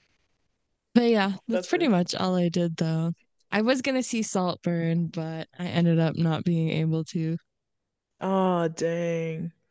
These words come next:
Speaker 1: But hopefully next weekend. I am determined to see Saltburn and Poor Things, 'cause in our city, Saltburn only plays twice a day, this, at least it did
Speaker 2: Mm-hmm.
Speaker 1: this weekend.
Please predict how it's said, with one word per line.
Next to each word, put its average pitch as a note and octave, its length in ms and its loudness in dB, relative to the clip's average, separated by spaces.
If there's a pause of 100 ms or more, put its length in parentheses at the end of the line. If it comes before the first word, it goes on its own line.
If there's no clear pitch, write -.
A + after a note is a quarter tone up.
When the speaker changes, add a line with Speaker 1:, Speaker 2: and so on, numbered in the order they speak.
(640)
Speaker 1:
But G3 140 4
hopefully C4 480 4
next A#3 280 4
weekend. G3 460 0 (460)
I E3+ 80 -12
am F#3 300 2
determined A3+ 500 -2
to C4+ 80 -4
see A3+ 420 -2
Saltburn G3+ 560 -2
and F#3 220 -2
Poor F3+ 160 -2
Things, E3+ 260 -4 (300)
'cause C4 260 0 (180)
in A3 140 4
our A#3 480 2
city, G3 460 2 (680)
Saltburn A3 680 -2
only G3 340 2
plays F3 560 0 (560)
twice A3 360 0
a A#3+ 60 0
day, F#3+ 400 -2 (400)
this, - 220 -2
at G3 160 0
least B3 240 0
it G#3+ 100 6
did G3+ 100 4
Speaker 2:
Mm-hmm. F#3+ 120 -2
Speaker 1:
this F#3 180 -8
weekend. F3 380 4